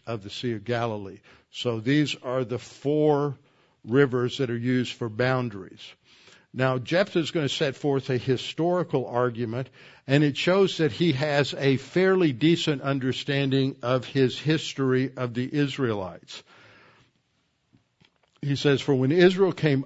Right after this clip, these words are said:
up from Egypt, they walked through the wilderness as far as the Red Sea and came to Kadesh. Then Israel sent mes-, messengers to the king of Edom, saying,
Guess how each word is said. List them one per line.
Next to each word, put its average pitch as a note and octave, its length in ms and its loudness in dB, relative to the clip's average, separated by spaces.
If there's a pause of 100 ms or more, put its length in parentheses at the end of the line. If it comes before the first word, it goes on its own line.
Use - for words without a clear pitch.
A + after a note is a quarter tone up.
up D#3 200 -2
from F3+ 240 -2
Egypt, B2+ 440 -2 (1500)
they C#3 180 2
walked C3+ 400 0
through F3 120 2
the C#3 100 0
wilderness D3 580 0
as A#2+ 100 -4
far C3+ 380 -2
as C3 220 -2
the A#2+ 120 -8
Red C3+ 320 -2
Sea A2+ 460 -6 (600)
and C3 260 2
came F3 360 0
to C#3+ 260 -4
Kadesh. - 880 -2 (1400)
Then D3+ 460 4
Israel F#3+ 460 2
sent D#3 320 -4
mes-, E3 500 0
messengers C#3+ 800 0
to C#3+ 120 -6
the B2+ 120 -2
king E3+ 560 -2
of B2+ 200 -4 (140)
Edom, D3+ 540 -2 (760)
saying, C#3 500 0